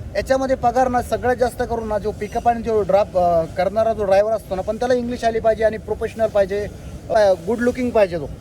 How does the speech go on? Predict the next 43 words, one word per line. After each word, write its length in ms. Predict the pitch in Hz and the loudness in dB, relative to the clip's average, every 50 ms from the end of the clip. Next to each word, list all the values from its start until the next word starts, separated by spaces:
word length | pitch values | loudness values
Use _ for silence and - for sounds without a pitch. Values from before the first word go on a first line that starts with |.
| - - - - - - | -14 -14 -14 -14 -10 -8
म्हणजे 180 | 147 156 185 | -4 0 0
हॉटेलमध्ये 640 | 180 165 170 175 208 202 202 202 196 202 202 196 196 | 2 2 2 0 0 0 2 2 2 2 2 0 0
बाहेर, 480 | 175 160 147 139 - 147 151 175 190 196 | -2 -4 -8 -8 -4 -2 2 2 2 4
बाहेरच्या 360 | 180 175 185 185 175 202 196 | 4 4 2 2 0 -2 -4
देशातले 360 | 190 185 170 196 185 202 196 | -2 -2 -2 -2 -2 -2 -4
क्लायंट 320 | 175 - 180 180 185 185 | -2 0 2 2 4 4
येणार 220 | 185 180 180 180 175 | 2 2 2 2 2
आहेत 180 | 175 180 175 - - - - - - - - - | 2 0 -2 -4 -8 -12 -12 -12 -12 -12 -8 -4
हॉटेलमध्ये, 500 | 147 160 160 190 185 180 185 180 170 180 180 | -4 0 2 2 2 2 2 0 0 0 0
तर 100 | 190 185 | 0 0
ते 120 | 180 185 196 | 0 -2 -4
पिकअप 340 | 185 190 185 175 202 180 202 | -4 -4 -4 -2 0 2 2
and 80 | 202 | 4
ड्रॉपसाठी 540 | 185 196 202 190 202 202 185 - 226 247 247 | 4 4 4 4 4 2 2 2 -2 -6 -6
शिक्षण 340 | - 202 190 - - 220 220 | -8 -8 -8 -6 -6 -6 -2
चांगलं 300 | 185 208 202 208 214 214 | 0 0 0 2 2 4
पाहिजे 240 | 196 202 185 185 190 | 4 4 2 2 0
तुम्हाला. 280 | 190 185 185 185 190 | -4 -2 -2 0 0
इंग्लिश, 360 | 185 185 190 208 220 240 254 - - - - - - - - - - | 0 0 0 0 0 0 0 -2 -6 -12 -14 -14 -14 -14 -14 -10 -4
इंग्लिश 320 | - 208 220 226 247 247 220 | -2 -2 0 0 -2 -2 -2
म्हणजे 200 | 226 240 240 233 | -2 -2 -2 0
चांगलीच 400 | 226 233 226 226 233 254 247 226 | 0 0 0 0 0 0 2 4
आली 180 | 202 202 214 | 4 6 6
पाहिजे 220 | 208 190 185 180 180 | 6 4 4 2 2
तुम्हाला 240 | 170 170 165 151 151 | -2 -2 -2 0 0
बऱ्यापैकी. 480 | 147 160 165 165 147 151 143 127 131 - - - - - - - - - - - | 2 2 2 2 0 -2 -6 -8 -8 -12 -12 -12 -12 -12 -12 -12 -12 -12 -6 -2
कंपनीच्या 400 | 202 226 233 240 262 254 247 254 | -2 -2 0 0 0 0 0 0
ड्रायव्हरसाठी 560 | 233 240 240 240 247 233 220 233 226 240 247 | 2 2 2 2 0 0 -2 -2 -2 -2 -4
काही 200 | 226 - 226 226 | -2 0 0 0
तुम्ही 220 | 214 226 226 233 220 | 0 0 0 0 0
अंगुठा 300 | 214 226 226 233 226 214 | 0 -2 -2 -2 -2 0
छाप 220 | - 220 214 208 | 0 0 0 0
जरी 160 | 208 226 226 | 0 -2 0
असले 240 | 226 214 - 202 214 | 0 0 -2 -2 -4
ना, 60 | 214 | -4
तुम्हाला 280 | 208 202 208 202 208 208 | -4 -4 -2 -2 0 0
काही 180 | 196 202 208 | 0 0 0
गरज 260 | 180 190 185 185 175 170 | 0 0 -2 -2 -2 -4
नाही, 140 | 160 151 | -6 -6
फक्त 220 | - 190 185 - 247 | -6 -6 -6 -6 -6
तुमच्याकडं 440 | 233 226 226 220 233 220 226 226 226 | -6 -6 -4 -4 -4 -2 -2 0 0
लायसन्स 380 | 208 208 190 208 214 214 - | 0 0 -2 -2 -4 -2 0
हवं. 160 | 233 247 202 | 0 0 0